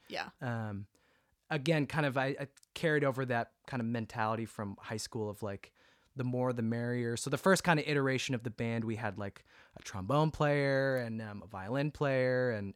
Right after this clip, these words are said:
Speaker 2: um, you know, when you're a little more bright-eyed and idealistic and before the realities of,
Speaker 1: <laughs>
Speaker 2: you know, touring and all, all that
Speaker 1: Right.
Speaker 2: kinda set in. And, um,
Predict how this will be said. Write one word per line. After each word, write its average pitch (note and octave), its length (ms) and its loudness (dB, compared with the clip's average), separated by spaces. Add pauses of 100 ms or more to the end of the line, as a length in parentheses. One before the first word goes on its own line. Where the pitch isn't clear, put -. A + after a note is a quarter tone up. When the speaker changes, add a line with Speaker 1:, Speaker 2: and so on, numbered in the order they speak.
(100)
Speaker 2:
um, A2 480 -4 (800)
you F3+ 120 2
know, C#3+ 100 4
when D3 160 4
you're C#3+ 120 4
a - 20 4
little C3+ 180 4
more C3 200 2
bright-eyed A#2 560 4
and G#2+ 280 0
idealistic A#2 680 -4
and G2+ 240 -4
before A2+ 320 -4
the G2+ 100 -4
realities G#2+ 600 -4
of, G2 100 -8
Speaker 1:
<laughs> - 760 -10
Speaker 2:
you A3+ 120 6
know, D#3 160 6
touring C3+ 560 0
and C3 100 2
all, B2+ 260 2 (240)
all D#3 180 4
that B2+ 100 6
Speaker 1:
Right. - 120 2
Speaker 2:
kinda B2+ 140 0
set A2+ 240 -2
in. A2 200 -2
And, G2+ 160 -4 (400)
um, A#2 440 -2